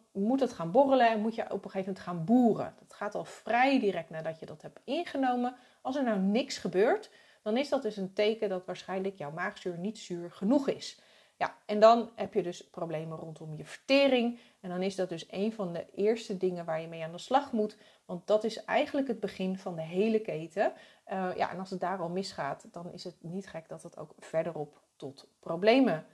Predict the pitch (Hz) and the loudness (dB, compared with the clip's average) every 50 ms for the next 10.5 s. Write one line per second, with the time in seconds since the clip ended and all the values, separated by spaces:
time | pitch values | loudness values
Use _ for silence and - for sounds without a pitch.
0 | _ _ _ _ _ _ - 175 170 170 160 139 - - - - - _ _ _ | _ _ _ _ _ _ -6 -2 2 4 4 4 2 -2 -6 -16 -20 _ _ _
1 | _ _ _ _ - - _ _ _ _ _ _ _ 226 233 233 233 233 233 233 | _ _ _ _ -20 -20 _ _ _ _ _ _ _ 10 10 10 10 8 6 2
2 | 240 240 - - _ _ _ _ _ _ _ _ _ _ - - - 214 240 - | 2 0 -4 -8 _ _ _ _ _ _ _ _ _ _ -20 -4 0 2 4 6
3 | 233 269 320 330 320 302 269 - - - - 226 247 254 247 - 262 269 269 247 | 6 6 8 8 8 8 6 4 2 0 0 2 2 2 2 0 0 -2 0 0
4 | 233 233 240 233 190 214 269 285 277 277 262 262 - 269 269 269 - 262 233 240 | 0 0 -2 -2 0 0 2 2 2 0 -2 -2 0 0 0 2 0 -2 0 4
5 | 226 214 214 214 208 208 202 - - - 202 196 - - - 190 185 190 190 - | 6 6 6 6 2 -2 -4 -4 -2 -2 -2 -2 -4 -6 -4 -2 -2 -2 -4 -8
6 | _ _ _ _ _ _ - - 196 185 196 214 254 277 285 269 220 214 208 - | _ _ _ _ _ _ -6 -2 0 2 4 4 4 4 4 4 4 2 2 0
7 | - - - 302 302 277 - - 214 190 170 160 151 135 135 - - - - - | -2 0 2 2 2 2 0 0 0 0 2 2 2 2 2 0 -2 -6 -12 -16
8 | - - - 247 285 285 - - - 226 214 220 220 196 180 165 170 - - - | -8 0 2 4 4 2 0 0 2 2 2 2 2 0 0 0 -2 -6 -10 -10
9 | - 165 160 151 - - - - - 143 - 269 269 - 294 277 - - 277 269 | -8 -6 -6 -6 -8 -10 -10 -6 -4 -2 0 0 -2 -2 -4 -6 -2 2 2 4
10 | 269 269 - 262 247 254 269 311 269 | 4 2 0 0 2 2 2 2 0